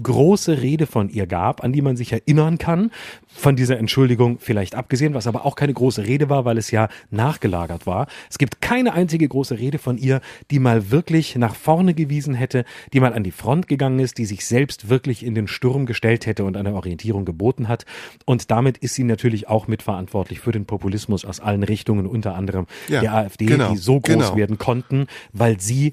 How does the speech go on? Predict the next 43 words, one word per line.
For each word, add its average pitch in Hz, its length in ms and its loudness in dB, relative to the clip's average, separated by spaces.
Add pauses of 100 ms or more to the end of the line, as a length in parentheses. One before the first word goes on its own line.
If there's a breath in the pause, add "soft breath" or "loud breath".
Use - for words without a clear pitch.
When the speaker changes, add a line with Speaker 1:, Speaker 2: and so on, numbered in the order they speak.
(140)
Speaker 2:
Genau. 185 260 4
Speaker 1:
an 107 80 2
dieser 110 180 2
Stelle 92 260 0
versagt - 480 -6
hat. - 40 -10
Speaker 2:
Genau. 120 300 2
Speaker 1:
Ja. - 100 -6
Speaker 2:
Ihre 135 320 -2 (220)
ökoliberal-sozialdemokratische 135 1900 -2
Politik 110 540 0 (340 loud breath)
hat - 180 0
die 131 60 -4
C - 180 0
D 120 140 2
U 123 300 2
weit 147 260 2
in 135 80 2
die 120 80 4
Mitte 117 260 2
gerückt 101 380 -2
und 123 80 0
damit 117 260 0
an 117 120 -2
den 107 120 2
Rändern 101 340 0
Platz - 300 -2
gemacht. 135 380 0
Und 107 100 -4
das 104 160 -4
Ergebnis 110 460 -4
ist, 107 240 -4 (340 loud breath)
dass - 220 0
wir 110 60 4
jetzt 113 240 0
den 107 100 2
Pickel 127 340 0
am 98 140 -2
Arsch 101 340 -2
unserer 101 320 -2
parlamentarischen 104 760 0
Demokratie 98 600 -2
haben, 104 300 2